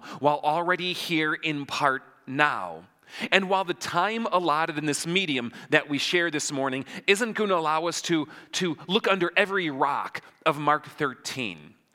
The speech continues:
hopefully by showing you how I go through a chapter like this, it can model something for you so that when you read the Bible, you have somewhat of,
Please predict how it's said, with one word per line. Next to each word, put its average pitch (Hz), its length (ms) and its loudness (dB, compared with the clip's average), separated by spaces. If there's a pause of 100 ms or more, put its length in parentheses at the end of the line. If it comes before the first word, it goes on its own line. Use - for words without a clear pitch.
(440)
hopefully 277 420 0
by 214 180 2
showing 185 420 0
you 151 180 0
how 139 340 -2 (240)
I 196 180 2
go 151 300 0
through 135 440 -4 (120)
a 135 40 0
chapter 120 480 -2
like 110 380 -4
this, 104 300 -2 (180)
it 190 100 2
can 185 160 -2
model 220 320 2
something 196 480 -2
for 156 240 -2
you 135 440 -2 (180)
so 190 140 0
that 180 120 4
when 170 200 0
you 226 240 0
read 143 260 -2
the - 60 -2
Bible, 101 500 0 (160)
you 226 200 2
have 196 260 2
somewhat 226 640 0
of, 170 200 2